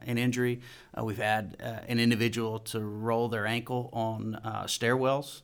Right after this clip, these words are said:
Uh, and so even those of us in office environments, uh, coming into the, the building and, uh, accessing, uh, different areas of the building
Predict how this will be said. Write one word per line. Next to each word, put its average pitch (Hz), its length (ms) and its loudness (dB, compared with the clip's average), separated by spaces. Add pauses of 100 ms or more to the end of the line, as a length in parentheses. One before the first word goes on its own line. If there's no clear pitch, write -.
(120)
Uh, 107 440 -8
and 110 160 -6
so 113 320 -4
even 131 280 4
those 123 200 4
of 117 80 0
us 117 220 2
in 110 180 0
office 117 380 6
environments, 98 560 -2 (340)
uh, 92 300 0
coming 110 500 0 (120)
into 160 280 6
the, 131 260 2 (360)
the 120 80 0
building 139 540 4
and, 113 760 -6 (160)
uh, 117 380 -8
accessing, 117 840 0
uh, 104 140 -8
different 113 260 2
areas 117 300 6
of 101 80 -2
the 98 60 -4
building 98 480 -6